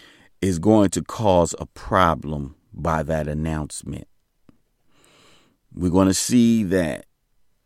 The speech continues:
that is a very disturbing visit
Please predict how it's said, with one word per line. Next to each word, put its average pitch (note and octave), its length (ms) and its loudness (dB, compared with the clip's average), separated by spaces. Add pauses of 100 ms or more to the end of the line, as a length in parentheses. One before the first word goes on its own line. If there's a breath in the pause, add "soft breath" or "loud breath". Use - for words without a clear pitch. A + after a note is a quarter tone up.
(200)
that F#2+ 340 2
is F#2 220 -2
a F#2 100 0
very F2+ 480 2
disturbing G2 1080 2
visit E2 680 0